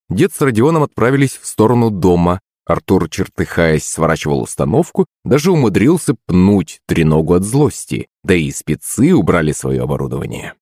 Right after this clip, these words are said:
Так, теперь змейку точно не засекут, можно выпускать. Разорвал связь с Сойкой, отправил змейку к деду. Они не спеша приближались к дому. «Да, это не монстр, точно», — ответил ему Родион.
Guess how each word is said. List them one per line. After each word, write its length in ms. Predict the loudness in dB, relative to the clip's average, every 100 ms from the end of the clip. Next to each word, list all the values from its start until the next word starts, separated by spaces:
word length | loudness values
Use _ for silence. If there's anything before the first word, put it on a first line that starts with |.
| _ _ _ _ _ _ _ _ _ -6
Так, 460 | -4 -4 -8 -18 _
теперь 320 | -2 0 0
змейку 420 | 0 -2 0 -4
точно 520 | -2 -2 -2 -4 -2
не 140 | -2 -4
засекут, 640 | -6 -8 -12 -12 -20 _
можно 440 | -6 -2 0 0 0
выпускать. 600 | -2 -6 -8 -14 -14 -20 _ _ _ -6
Разорвал 680 | -4 0 0 2 0 -2
связь 320 | -4 -6 -6
с 100 | -6
Сойкой, 420 | -2 0 0 0 -2 _
отправил 580 | -6 -6 -2 0 2 0
змейку 440 | 0 0 0 0
к 80 | -2
деду. 360 | 2 2 2 -4 _ _ _ _ _ _ _ _ _ _ _ _
Они 320 | -2 2 2
не 120 | 2
спеша 400 | 0 -4 0 0
приближались 640 | 2 2 0 0 0 0 0
к 80 |
дому. 400 | 2 2 0 -4 -12 _ _ _ -10
«Да, 400 | -6 -6 -6 -6
это 220 | -2 0
не 100 | 0
монстр, 520 | 0 -2 -8 -18 -20 -14 -2
точно», — 460 | -2 -2 -12 -10
ответил 480 | -6 -2 -2 2 2
ему 180 | 4 2
Родион. 580 | 0 0 2 0 -2